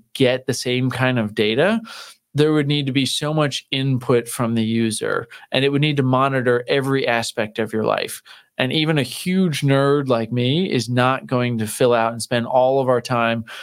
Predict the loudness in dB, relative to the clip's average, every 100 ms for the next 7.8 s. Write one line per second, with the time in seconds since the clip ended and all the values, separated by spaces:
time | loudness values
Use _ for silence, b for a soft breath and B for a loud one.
0 | B -8 0 2 2 0 0 -2 -4 -6
1 | -4 0 2 2 0 0 -2 -2 -4 -4
2 | -2 2 2 2 0 2 2 0 -2 0
3 | 0 -2 -4 -8 -4 2 2 2 _ -2
4 | 0 2 2 2 -2 -4 -4 -4 -2 -2
5 | -2 0 2 4 2 0 0 0 -2 -2
6 | 0 2 0 -2 -4 -6 0 0 0 -2
7 | -2 0 0 2 0 2 2 0